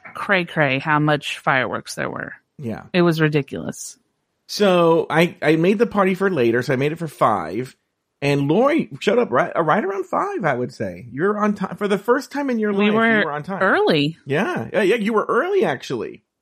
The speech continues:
Speaker 1: Yeah.
Speaker 2: And you
Speaker 1: It was
Speaker 2: said
Speaker 1: funny 'cause we t-, I texted you
Speaker 2: Mm-hmm.
Speaker 1: to see that we were there, but we were getting the, the cooler set up. And you were like,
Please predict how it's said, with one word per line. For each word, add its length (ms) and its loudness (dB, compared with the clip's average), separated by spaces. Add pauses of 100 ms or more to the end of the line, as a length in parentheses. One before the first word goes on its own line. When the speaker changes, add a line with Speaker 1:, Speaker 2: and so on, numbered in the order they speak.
(360)
Speaker 1:
Yeah. 320 2 (720)
Speaker 2:
And 200 2
you 120 4
Speaker 1:
It 80 2
was 100 2
Speaker 2:
said 80 -6
Speaker 1:
funny 240 2
'cause 260 0
we 160 2
t-, 140 -8
I 140 0
texted 480 -2
you 240 2
Speaker 2:
Mm-hmm. 520 -2 (520)
Speaker 1:
to 120 0 (440)
see 80 0
that 120 2
we 80 4
were 120 4
there, 440 2
but 160 0
we 100 4
were 100 2
getting 220 2
the, 180 0 (100)
the 420 0
cooler 600 2
set 260 -2
up. 240 -8 (640)
And 180 2
you 120 2
were 120 2
like, 480 0